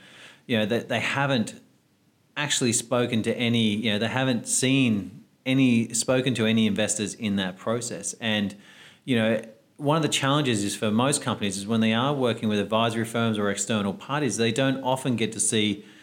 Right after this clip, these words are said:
who the investors are, what they're doing, what interest they've got in the capital raise or any aspect like that. So that's part of what our thinking is, is in doing this.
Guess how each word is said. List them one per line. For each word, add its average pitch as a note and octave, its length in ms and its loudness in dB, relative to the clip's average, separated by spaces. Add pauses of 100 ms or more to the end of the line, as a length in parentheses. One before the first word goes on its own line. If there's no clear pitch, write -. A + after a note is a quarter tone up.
(200)
who D3 140 2
the D#3+ 120 2
investors A2+ 440 0
are, A#2+ 240 2
what C3+ 200 0
they're A2+ 100 0
doing, B2 400 2
what A#2+ 160 2
interest A#2+ 320 0
they've A2+ 160 0
got A2 140 0
in G#2 80 0
the G2+ 80 0
capital B2 400 -4
raise A#2+ 260 2
or A2 140 0
any D#3 280 -2
aspect - 460 -8
like F#2+ 200 -4
that. F2+ 220 -4
So A#2 220 2
that's E3+ 300 -2
part D3+ 240 0
of A#2 100 0
what A#2 180 4
our G2+ 140 2
thinking A2 440 0
is, F#2+ 160 -2
is G#2+ 420 -4
in G2 100 0
doing A2+ 280 2
this. C#3 200 0